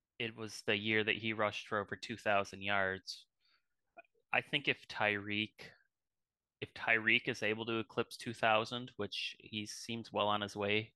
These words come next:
to doing that, if he eclipses two thousand and the Dolphins have a, a nice playoff run, I wouldn't have any issue with, uh, him winning M V P. I mean, that's a remarkable feat.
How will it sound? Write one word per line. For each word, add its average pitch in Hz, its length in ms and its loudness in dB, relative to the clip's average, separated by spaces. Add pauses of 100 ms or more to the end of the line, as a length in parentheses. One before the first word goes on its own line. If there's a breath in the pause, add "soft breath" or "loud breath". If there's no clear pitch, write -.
to - 80 -12
doing - 320 -8
that, 123 280 4 (1040 soft breath)
if - 100 -6
he 180 160 0
eclipses - 540 -2
two 127 180 -4
thousand 107 480 4
and 113 120 0
the 104 40 2
Dolphins 104 840 -2
have 110 200 4
a, 104 240 6
a 110 140 4
nice 104 320 0 (120)
playoff 110 400 2
run, 123 320 -2 (840)
I 123 100 4
wouldn't 175 240 -8
have 98 180 -2
any 98 260 -2
issue 95 460 -4 (160)
with, 101 220 -4 (140)
uh, 95 300 0 (160)
him 101 180 -4
winning 95 280 0
M 95 160 -4
V 98 180 -4
P. 107 140 2
I 101 40 2
mean, 101 140 -2
that's 143 220 0
a 175 40 -4
remarkable 101 640 0
feat. 104 400 -4